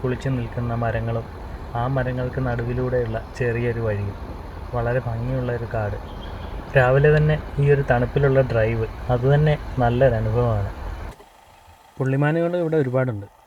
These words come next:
റോഡിലൂടെ ഒരുത്തൻ ക്രോസ് ചെയ്യുന്നത് കണ്ടോ? ഞങ്ങൾ വണ്ടി നിർത്തി വെയിറ്റ് ചെയ്ത് അവൻ്റെ സൗന്ദര്യമൊക്കെ ആസ്വദിച്ചിട്ട് തന്നെയാണ് പോയത്. പുള്ളിമാനുകളുടെ കൊമ്പ് ശ്രദ്ധിച്ചിട്ടുണ്ടെങ്കിൽ അറിയാം, രണ്ട്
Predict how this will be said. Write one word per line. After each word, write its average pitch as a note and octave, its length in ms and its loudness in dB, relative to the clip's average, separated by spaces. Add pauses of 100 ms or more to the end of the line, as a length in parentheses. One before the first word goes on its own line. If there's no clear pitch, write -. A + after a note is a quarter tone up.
(520)
റോഡിലൂടെ C3+ 440 2
ഒരുത്തൻ C#3+ 260 -2
ക്രോസ് B2 240 0
ചെയ്യുന്നത് B2+ 260 0
കണ്ടോ? G#2 160 -8 (840)
ഞങ്ങൾ B2+ 260 2
വണ്ടി C#3+ 260 2
നിർത്തി D3 300 0
വെയിറ്റ് C3 300 0
ചെയ്ത് C3 140 0 (340)
അവൻ്റെ B2 260 -2
സൗന്ദര്യമൊക്കെ B2+ 640 0
ആസ്വദിച്ചിട്ട് B2 560 -2
തന്നെയാണ് C3+ 360 2
പോയത്. G#2+ 300 -4 (2750)
പുള്ളിമാനുകളുടെ E3 680 2
കൊമ്പ് C#3+ 200 2 (100)
ശ്രദ്ധിച്ചിട്ടുണ്ടെങ്കിൽ C3 760 -2
അറിയാം, G#2+ 180 -4 (220)
രണ്ട് C#3+ 200 2